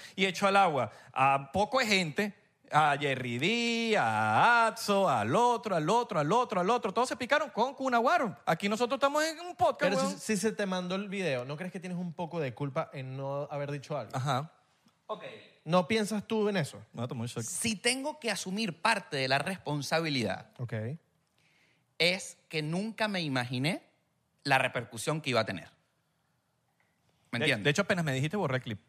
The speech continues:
Speaker 3: Sí, o sea, como que
Speaker 1: El mismo que te había mandado.
Speaker 3: Exacto, tú me mandas esa vaina y a mí lo que me da es risa, ¿me entiendes? Ja, ja, ja.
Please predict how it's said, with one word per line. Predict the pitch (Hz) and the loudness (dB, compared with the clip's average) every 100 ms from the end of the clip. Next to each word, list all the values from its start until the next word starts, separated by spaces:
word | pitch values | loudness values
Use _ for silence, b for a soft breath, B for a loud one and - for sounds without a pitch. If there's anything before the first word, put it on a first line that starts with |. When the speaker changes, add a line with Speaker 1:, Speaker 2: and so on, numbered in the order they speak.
| _ _ _ | _ _ _
Speaker 3:
Sí, | - 127 - | -8 -8 -8
o | |
sea, | 104 110 - _ - | -6 -6 -8 _ -8
como | 139 139 | -4 -4
que | 117 110 98 87 73 - _ _ _ _ _ _ _ | -2 -4 -4 -8 -10 -12 _ _ _ _ _ _ _
Speaker 1:
El | - 135 | -6 -2
mismo | 151 180 | 0 0
que | |
te | 147 | 2
había | 127 | 2
mandado. | 139 113 92 82 _ | 2 0 -2 -6 _
Speaker 3:
Exacto, | 131 110 - | -6 -6 -4
tú | 135 | -2
me | |
mandas | 156 214 233 | 0 2 0
esa | 247 254 | 2 4
vaina | 233 175 208 - _ _ _ _ _ _ | 4 2 -2 -10 _ _ _ _ _ _
y | 123 | -2
a | |
mí | 113 | 0
lo | 107 110 | -2 -4
que | 190 | -2
me | |
da | 180 214 | 0 2
es | |
risa, | 262 170 - - | 2 2 0 -4
¿me | 92 | -6
entiendes? | - 139 107 | -4 -4 0
Ja, | - | 0
ja, | 131 104 | 2 0
ja. | - 95 | -2 -4